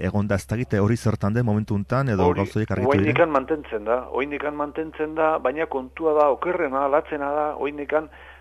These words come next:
Speaker 2: ba, haunditu dela zorra hori, eh? Segurantzi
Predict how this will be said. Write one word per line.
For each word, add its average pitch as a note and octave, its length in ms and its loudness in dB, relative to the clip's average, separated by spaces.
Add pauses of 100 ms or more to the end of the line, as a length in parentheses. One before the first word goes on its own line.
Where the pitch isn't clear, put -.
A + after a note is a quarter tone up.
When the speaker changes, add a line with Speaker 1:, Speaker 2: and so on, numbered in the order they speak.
(120)
Speaker 2:
ba, A2 680 6 (140)
haunditu C3 480 0
dela A2+ 300 4 (400)
zorra B2 420 -2
hori, A#2+ 200 -6 (420)
eh? D3+ 220 -8
Segurantzi C3+ 480 -8